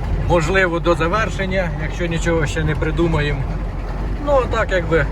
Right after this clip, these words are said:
кому сподобався відео, ставте вподобайку, підписуйтесь на канал. Хто ще не підписався,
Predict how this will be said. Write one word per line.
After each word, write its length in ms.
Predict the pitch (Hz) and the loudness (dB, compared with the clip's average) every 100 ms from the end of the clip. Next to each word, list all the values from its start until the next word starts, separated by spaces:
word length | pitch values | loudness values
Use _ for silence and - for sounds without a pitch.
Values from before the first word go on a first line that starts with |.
| 170 | 0
кому 200 | 180 180 | 0 0
сподобався 580 | 180 175 175 170 156 160 | 0 0 2 2 2 -2
відео, 260 | 160 165 | 0 -2
ставте 320 | - 156 147 | 0 -2 -2
вподобайку, 600 | 139 175 190 220 208 156 135 - - - - | -2 -2 -2 0 0 -2 -4 -4 -6 -6 -4
підписуйтесь 680 | 160 185 160 151 147 - | -2 0 0 -2 -4 -4
на 100 | 147 | -2
канал. 380 | 151 185 190 170 - - - - - 156 - - - - | 0 2 2 2 -2 -6 -6 -6 -6 -8 -8 -8 -8 -4
Хто 140 | 180 | -2
ще 160 | 165 170 | 0 0
не 100 | 165 | 0
підписався, 640 | 160 135 151 147 131 170 | -2 -4 -2 0 0 -2